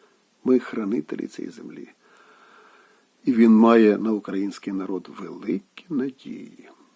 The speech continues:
Тож, панове, це випробування треба нам для того, щоб ми закалилися. І ми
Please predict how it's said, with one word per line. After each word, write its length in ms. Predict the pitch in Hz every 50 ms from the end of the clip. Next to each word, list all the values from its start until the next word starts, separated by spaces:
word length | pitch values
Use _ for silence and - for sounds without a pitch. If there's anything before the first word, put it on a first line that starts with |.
| _ _ _ _ _ _ _ _ _ _ _ - _ _
Тож, 360 | - - 95 - - - - _ _ _ _ _ _ _ _ _ _ _ _ _ _
панове, 400 | - - 90 101 101 - - - - _ _ _ _ _ _ _
це 200 | - - 135 127
випробування 840 | 117 113 - - - - - - 78 - 82 85 90 - 69 67 - _ -
треба 360 | - 107 107 98 - 85 87
нам 300 | 90 101 107 95 85 82 _ _ _ _ -
для 100 | - -
того, 260 | _ - - 135 135
щоб 300 | - - - 107 95 95
ми 100 | 113 107
закалилися. 920 | 101 95 92 - _ - 90 90 90 - 113 - - - - - - - - _ _ _ _ _ _ _ _ _ _ _ _ _ _ _ _ _ _ _ _ _ _ _ _ _ _ _ _ _ _ _ -
І 100 | - 104
ми 260 | 98 104 107 101